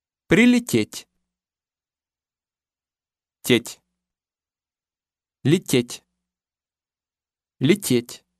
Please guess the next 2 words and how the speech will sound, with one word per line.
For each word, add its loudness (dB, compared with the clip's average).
Прилететь. -2
Прилететь. 2